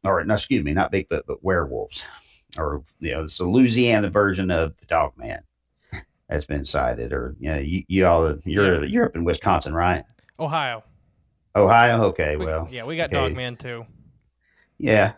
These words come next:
Speaker 1: yeah, you got Dogman up there, you know, the Beast of Bray Road, and,
Speaker 2: Mm-hmm.
Speaker 1: you know, the, along the same line. So these Rougarous, <laughs> they show up, and, uh,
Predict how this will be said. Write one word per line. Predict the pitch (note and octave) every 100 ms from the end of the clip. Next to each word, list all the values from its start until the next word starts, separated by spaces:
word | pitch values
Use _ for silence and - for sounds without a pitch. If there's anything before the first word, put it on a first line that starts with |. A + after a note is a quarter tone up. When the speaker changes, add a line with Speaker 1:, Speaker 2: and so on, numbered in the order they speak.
| -
Speaker 1:
yeah, | E2+ E2
you | F2+
got | F#2+
Dogman | G2+ G2 G2+ G2+
up | G2+
there, | F#2+ F#2+ F#2+ G2
you | F#2+
know, | F#2
the |
Beast | F2+ G2
of | A2
Bray | F#2 G2 G2+
Road, | G2 G2 G2+ G2+ F#2
and, | C#2 C#2
Speaker 2:
Mm-hmm. | - - _ _ _ _ -
Speaker 1:
you | F2
know, | F2
the, | F2 F2+ F#2+
along | A2+ A2
the | G#2
same | G2 G2 D#2
line. | C2 C2 D2
So | D#2+ D#2+
these | E2+ F#2
Rougarous, | A2+ B2 C3 B2+ C3 B2 - -
<laughs> | -
they | G#2+
show | G2+ A2+ A2
up, | G#2+ G#2+ -
and, | E2+ E2 E2
uh, | D#2+ D#2+